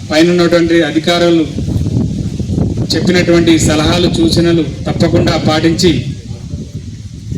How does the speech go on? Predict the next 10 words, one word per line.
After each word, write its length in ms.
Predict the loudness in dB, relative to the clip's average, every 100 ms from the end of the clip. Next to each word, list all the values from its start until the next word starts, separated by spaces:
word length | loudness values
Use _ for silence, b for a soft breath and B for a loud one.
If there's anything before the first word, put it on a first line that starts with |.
| -8 -8
మా 160 | 0 2
మండలంలో 720 | 4 4 2 2 0 0 -4 -12 -18 -14 -4
ఎలాంటి 680 | -2 0 2 2 2 0 -6 -4
అవాంఛనీయ 540 | 0 0 2 2 2
సంఘటన 340 | 2 2 4 2
జరగకుండా, 600 | 2 2 2 2 0 -2
అల్లర్లు, 440 | -2 0 2 2 2
గొడవలు 280 | 2 4 4
జరగకుండా 680 | 2 0 2 2 2 -2 -6 -14 -14 -14 -16 -18 -16 -16 -18 -18 -18 -16 -6
మంచి 480 | -4 0 0 0